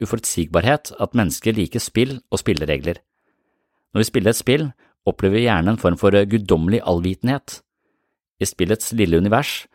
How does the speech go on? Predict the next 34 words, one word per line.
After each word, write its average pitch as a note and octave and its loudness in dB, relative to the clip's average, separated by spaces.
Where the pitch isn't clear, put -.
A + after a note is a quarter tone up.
kan F#2 0
man G2 2
til G2+ 2
en G#2 2
viss G#2+ -2
grad G2+ 2
se - -2
fremtiden, A#2 -2
og F#2 2
det F#2+ 4
gir D#2 0
oss F2+ -4
velbehag. D2 -4
Selvfølgelig A2+ 2
blir G2+ 2
vi A2 2
raskt - -2
lei C3+ -2
av F#2 2
de A2 0
enkleste G#2 -2
spillene. D2+ 0
Når G2+ -2
spillerne F2 2
lærer A2 2
av E2 -6
sine G2 -2
feil D3 0
og F2+ -2
forstår G2 2
virkningen G2 0
av F#2 -2
alle F#2+ 2
trekk, - -2